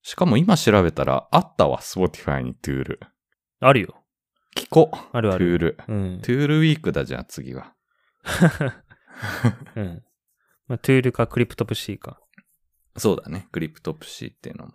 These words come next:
Speaker 1: ちょっと聞いてみますわ。
Speaker 2: あとドラムすごいので言ったらね、最近新しい新譜が出たバンドで俺の大好きなメシュガー、こうね。
Speaker 1: メシュガ
Speaker 2: メシュガーを聴いてほしいんですよ。
Speaker 1: ほう。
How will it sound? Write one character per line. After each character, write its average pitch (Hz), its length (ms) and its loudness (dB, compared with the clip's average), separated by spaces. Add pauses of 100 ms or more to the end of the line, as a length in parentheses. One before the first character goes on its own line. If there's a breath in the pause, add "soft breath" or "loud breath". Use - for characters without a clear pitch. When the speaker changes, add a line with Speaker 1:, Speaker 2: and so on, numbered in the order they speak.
Speaker 1:
ち - 80 -20
ょ - 40 -20
っ - 40 -20
と - 140 -20
聞 - 100 -8
い - 40 -8
て - 140 -14
み - 60 -16
ま - 160 -20
す - 160 -20
わ。 - 120 -20 (960)
Speaker 2:
あ 160 80 -6
と 127 120 0
ド 98 100 6
ラ 139 140 8
ム 160 300 6
す - 140 -2
ご 165 200 8
い 147 40 6
の 120 80 4
で 104 100 0
言 95 40 -10
っ - 20 -14
た 107 120 0
ら 101 60 0
ね、 104 100 0
最 143 260 4
近 139 540 2
新 139 280 4
し - 180 -4
い - 20 -6
新 131 220 0
譜 135 120 2
が 131 80 8
出 127 140 4
た 110 100 4
バ 104 160 2
ン 104 60 -2
ド 104 100 -2
で 101 80 -4
俺 107 160 0
の 113 120 0
大 117 200 2
好 - 100 -18
き - 120 -12
な 92 200 -4
メ 117 140 -2
シ - 140 2
ュ 139 40 4
ガ 95 280 2
ー、 - 40 -16 (580)
こ - 120 -18
う 107 40 -12
ね。 120 220 -10 (560)
Speaker 1:
メ 131 120 -2
シ - 160 -2
ュ 80 40 2
ガ - 320 -4 (600)
Speaker 2:
メ 131 120 -8
シ - 160 -4
ュ 113 40 2
ガ 101 200 0
ー - 20 -4
を 87 140 -8
聴 - 160 -8
い 92 60 -8
て - 80 -12
ほ 92 100 -10
し - 120 -12
い - 20 -8
ん 90 80 -10
で - 80 -18
す - 100 -20
よ。 - 100 -20 (520)
Speaker 1:
ほ - 460 -2
う。 - 40 -20